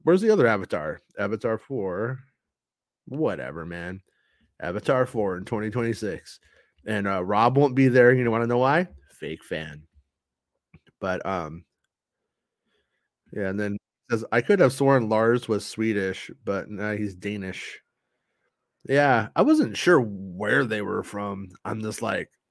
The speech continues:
I don't know. They're from the land of Hannibal Lecters. That's what I say. From, but, uh, m-, look at the chat here. Am I missing anything right here? Whoa,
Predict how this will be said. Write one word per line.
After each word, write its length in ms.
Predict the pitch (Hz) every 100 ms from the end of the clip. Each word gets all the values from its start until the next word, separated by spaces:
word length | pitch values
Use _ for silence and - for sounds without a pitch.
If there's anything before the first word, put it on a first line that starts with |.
| -
I 80 | 123
don't 180 | 113
know. 280 | 107 110 107 -
They're 160 | 104 131
from 200 | 135 147
the 80 | 117
land 380 | 110 123 131 107
of 100 | 104
Hannibal 460 | 117 123 117 104
Lecters. 640 | 101 123 - 95 85 - - _ _ _ _ _ _ _ _ _ _
That's 180 | 101 110
what 120 | 101
I 100 | 101
say. 360 | 101 90 92 - - _ _ _ _ _ _ _ _ _ _
From, 280 | - 87 92 - _ _ _ _ _ _ _ _ -
but, 240 | 80 85 -
uh, 420 | 92 87 71 69 - _ - - - 120
m-, 280 | 120 123
look 140 | 120 117
at 120 | -
the 80 | 90
chat 360 | - 92 92 -
here. 240 | 90 90
Am 100 | 92
I 40 | 101
missing 360 | 101 - 110
anything 480 | 104 101 107 107 104
right 220 | 101 104 101
here? 280 | 104 104 - _ _ _ _ _ _ _ _ _
Whoa, 720 | - 120 131 117 110 101 90